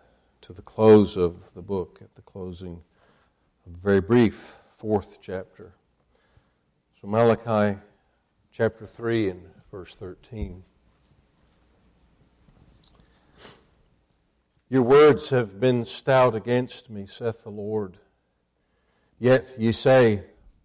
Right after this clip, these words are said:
What have we spoken so much against thee? Ye have said, It is vain to serve God. And what profit is it that we have kept his ordinance, and that we have walked mournfully before the Lord of hosts?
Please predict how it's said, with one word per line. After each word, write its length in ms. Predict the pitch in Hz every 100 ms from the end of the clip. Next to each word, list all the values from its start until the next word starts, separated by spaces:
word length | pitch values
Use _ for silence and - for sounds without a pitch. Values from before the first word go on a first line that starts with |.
| _ _ _
What 160 | - 131
have 120 | 127
we 180 | 131 120
spoken 600 | 107 - 131 123 107 101
so 240 | - 117 110
much 300 | 110 104 -
against 500 | 104 123 127 - -
thee? 220 | 95 95 _ _ _ _ _ _ _ _ _ _ _ _ _ _
Ye 100 | 127
have 100 | 131
said, 240 | - 143
It 120 | 131 120
is 160 | 107
vain 460 | 98 127 135 135 110
to 100 | 101
serve 460 | 101 120 117 110 117
God. 400 | 120 110 92 82 _ _ _ _ _ _ _ _ _ _ _
And 120 | 113
what 200 | 127 -
profit 420 | 151 147 139 120
is 160 | 110 104
it 140 | 104
that 120 | 127
we 140 | 123 120
have 160 | 107
kept 320 | - 131 127 -
his 160 | 101
ordinance, 640 | 117 127 113 98 - - -
and 140 | 98
that 120 | 107
we 140 | 120 110
have 160 | 95
walked 380 | 113 120 117 -
mournfully 640 | 113 120 127 - 104 95
before 400 | 95 95 - 107
the 60 | 101
Lord 280 | 104 107 104
of 120 | 101
hosts? 800 | 127 117 104 - - - _